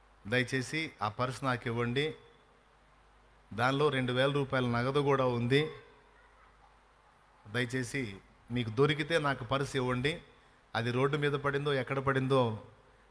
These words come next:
ఐడియా లేదు, మొత్తానికి పర్సు పోగొట్టుకున్నాను" అని రాసింది.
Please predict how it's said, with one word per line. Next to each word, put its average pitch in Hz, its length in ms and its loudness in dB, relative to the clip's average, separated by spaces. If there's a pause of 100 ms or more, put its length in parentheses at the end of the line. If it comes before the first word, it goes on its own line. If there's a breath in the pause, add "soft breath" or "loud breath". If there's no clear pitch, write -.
ఐడియా 131 280 4
లేదు, 127 260 2
మొత్తానికి 127 460 0
పర్సు 120 260 -4
పోగొట్టుకున్నాను" 123 920 0 (640)
అని 143 200 0
రాసింది. 123 580 -2